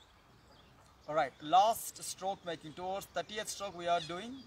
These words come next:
Then one, two, three, four, five,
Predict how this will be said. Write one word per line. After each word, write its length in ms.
Then 140
one, 360
two, 420
three, 480
four, 600
five, 720